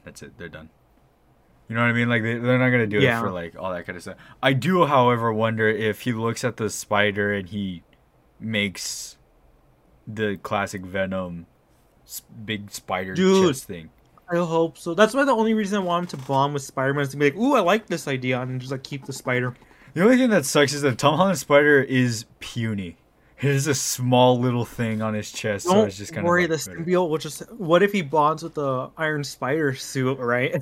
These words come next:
Speaker 2: <laughs>
Speaker 1: What if he just bonds with a tarantula? <laughs> He's just like, "I like this. <laughs> Let's just, just,
Speaker 2: Fuck
Speaker 1: just
Speaker 2: it.
Speaker 1: put it on there."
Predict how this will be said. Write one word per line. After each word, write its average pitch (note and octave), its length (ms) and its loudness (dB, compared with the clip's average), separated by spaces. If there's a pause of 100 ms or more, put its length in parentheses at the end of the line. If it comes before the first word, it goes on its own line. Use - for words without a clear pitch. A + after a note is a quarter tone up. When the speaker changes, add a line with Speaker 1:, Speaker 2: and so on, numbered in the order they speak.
Speaker 2:
<laughs> - 60 -20 (520)
Speaker 1:
What B2 160 0
if C3+ 60 2
he D#3 60 0
just C3+ 260 -6
bonds A#2+ 340 2
with A#2+ 140 -6
a A2+ 60 -2
tarantula? G#2 640 -2
<laughs> F#2+ 220 -2
He's A#2 180 0
just A#2 240 -6
like, F#2 160 -4
"I C#2+ 60 -10
like F2 260 -8
this. - 380 -18 (180)
<laughs> - 220 -20
Let's G#2+ 180 -8
just, G#2 260 -8
just, G2+ 280 -12
Speaker 2:
Fuck C#3 120 -6
Speaker 1:
just B2 120 -6
Speaker 2:
it. - 80 -20
Speaker 1:
put G#2 160 -6
it G2+ 60 -6
on F#2 200 -8
there." E2+ 160 -12